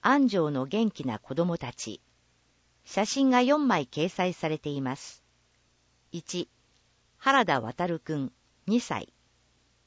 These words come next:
毎日元気いっぱい笑顔が絶えないワッタン。これからも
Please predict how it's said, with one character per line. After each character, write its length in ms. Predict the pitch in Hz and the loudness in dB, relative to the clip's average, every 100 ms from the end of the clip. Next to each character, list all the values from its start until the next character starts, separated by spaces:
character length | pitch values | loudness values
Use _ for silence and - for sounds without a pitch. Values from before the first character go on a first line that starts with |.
| _ _ | _ _
毎 240 | - 220 214 | 0 2 2
日 420 | 160 - 131 - | -4 -8 -12 -10
元 240 | - 240 254 | 0 2 2
気 180 | - 147 | -2 -8
い 40 | |
っ 40 | - | -4
ぱ 120 | 208 220 | -2 -2
い 100 | - | 0
笑 140 | 269 | 0
顔 200 | 262 208 | 2 2
が 140 | 165 135 | 0 -6
絶 180 | - | -4
え 100 | 196 | -2
な 140 | 233 180 | 0 0
い 80 | 117 | 0
ワ 180 | 135 | 0
ッ 40 | - _ | -2 _
タ 100 | 107 | -6
ン。 120 | 69 _ _ _ _ _ _ _ | -6 _ _ _ _ _ _ _
こ 100 | 160 | -4
れ 120 | 196 | -2
か 120 | 196 | 0
ら 140 | 196 190 | 0 0
も 200 | 143 | -4